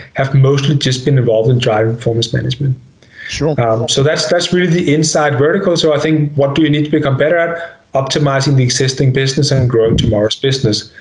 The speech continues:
Speaker 1: Become more operational, become more commercial, or maybe you want to specialize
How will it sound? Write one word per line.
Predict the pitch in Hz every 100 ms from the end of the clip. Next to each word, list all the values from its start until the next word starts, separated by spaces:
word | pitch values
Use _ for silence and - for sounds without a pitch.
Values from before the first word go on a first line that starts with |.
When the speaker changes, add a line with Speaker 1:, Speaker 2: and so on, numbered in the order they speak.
| -
Speaker 1:
Become | - 131 156 165
more | 165
operational, | 165 156 151 147 160 147
become | 143 135 143
more | 139 131
commercial, | 131 143 202 - 147 143 139 - - -
or |
maybe | 123 127 147
you | 131
want | 127
to |
specialize | 123 - 127 - 127 120 117 -